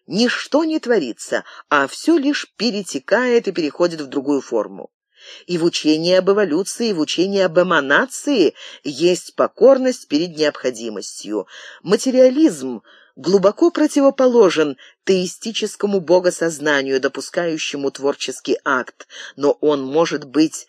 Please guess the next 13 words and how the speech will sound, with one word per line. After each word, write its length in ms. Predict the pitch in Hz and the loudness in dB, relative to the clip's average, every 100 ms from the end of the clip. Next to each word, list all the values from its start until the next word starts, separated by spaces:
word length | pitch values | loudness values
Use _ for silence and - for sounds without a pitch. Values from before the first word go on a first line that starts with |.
| _ | _
сближаем 1080 | - 127 117 135 127 170 247 233 131 110 98 _ - - - _ - | -18 -16 -8 -4 -2 -2 -2 0 -2 -2 -8 _ -20 -20 -20 _ -16
с 180 | - | -16
пантеистическим 1400 | - - 247 - 262 254 - 220 175 139 - - 139 131 - | -2 0 0 0 -2 -2 -6 -8 -6 -6 -8 -6 -6 -6 -10
богосознанием, 1200 | 135 151 139 143 143 135 123 127 120 120 120 113 - - - | -2 0 2 0 -4 -6 -4 -4 -4 -4 -6 -8 -14 -20 -4
отвергающим 920 | 226 254 262 214 180 147 - 147 143 - _ _ | -4 -2 0 2 0 -2 -4 -4 -6 -10 _ _
творческий 640 | - 147 - - - - - | -2 -2 -2 -6 -10 -8 -8
акт. 260 | 131 113 - _ _ _ _ _ _ - - - | -8 -14 -16 _ _ _ _ _ _ -20 -20 -20
В 120 | - 196 | -6 0
материалистической 920 | 302 320 285 294 - 262 269 - 254 | 4 4 4 0 0 -4 -4 -2 -4
вселенной 760 | - 202 185 147 143 151 233 - _ _ | -2 -6 -2 -2 -2 -4 -6 -8 _ _
ничто 500 | 180 190 185 - - | -6 -2 -2 -2 0
не 140 | 269 285 | 2 0
творится, 680 | 202 151 123 117 - 123 | 0 0 -2 -8 -6 -6